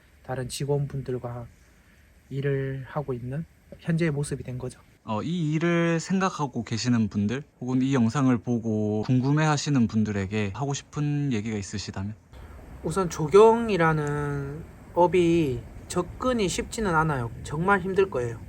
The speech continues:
Speaker 1: 저도 많이 울었어요. 너무 힘들어서. 특히 겨울에 새벽에 출근할 때 그 서러움이란,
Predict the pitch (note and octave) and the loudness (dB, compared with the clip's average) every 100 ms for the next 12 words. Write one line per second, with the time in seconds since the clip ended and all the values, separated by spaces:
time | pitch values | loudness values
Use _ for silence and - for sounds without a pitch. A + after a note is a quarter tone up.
0 | - - F#3 D#3+ C#3+ D3+ F3+ G3 E3+ C3 | -16 -2 2 4 6 6 6 4 4 2
1 | B2 A#2+ B2+ C3+ D3+ D3 C3 - A2 - | 0 0 -2 -2 0 2 0 -4 -8 -8
2 | F3 - - D3+ - D#3+ E3+ D3 C3+ B2+ | -2 4 6 4 4 6 6 4 2 0
3 | - - - - E3+ F3+ D#3+ C#3+ C3 B2+ | -4 -8 -8 0 6 6 6 2 2 0
4 | B2 B2 A#2+ - - - - F3 E3+ D3+ | -4 -6 -12 -16 -14 -6 -2 -2 0 -2
5 | C3 B2+ B2 A#2+ C#3+ - F3 F3 D#3 C#3+ | -4 -6 -8 -6 -8 0 2 4 4 2
6 | B2+ B2 | -4 -4